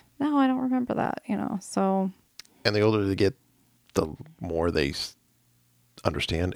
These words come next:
Speaker 2: and start to ask questions. And that's what
Speaker 1: Yes.
Speaker 2: our stories will, these couple stories we're gonna tell you will illustrate. So the first story is, um, how we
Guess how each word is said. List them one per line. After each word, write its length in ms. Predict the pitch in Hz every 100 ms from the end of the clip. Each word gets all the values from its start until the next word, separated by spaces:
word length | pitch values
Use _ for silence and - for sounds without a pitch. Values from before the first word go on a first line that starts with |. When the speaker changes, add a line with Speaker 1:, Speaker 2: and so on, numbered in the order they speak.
| -
Speaker 2:
and 140 | 78
start 200 | - 73
to 60 | -
ask 160 | 67 -
questions. 420 | - - - 67
And 260 | - 76 -
that's 260 | - - -
what 120 | 90
Speaker 1:
Yes. 60 | 98
Speaker 2:
our 80 | 92
stories 360 | - 92 82
will, 160 | 71 - _ _ -
these 180 | 104 -
couple 240 | - 107
stories 240 | - 82 82
we're 40 |
gonna 120 | 82 76
tell 200 | - 87
you 200 | 78 67
will 200 | 71 73
illustrate. 460 | 73 80 - 73 78 _ - - - - -
So 100 | - 123
the 40 |
first 260 | - 170 -
story 420 | 127 120 107 98
is, 580 | 90 85 82 78 - - 80 -
um, 420 | 82 76 57 - - - - - -
how 460 | - - 113 101 98
we 540 | 90 95 90 90 87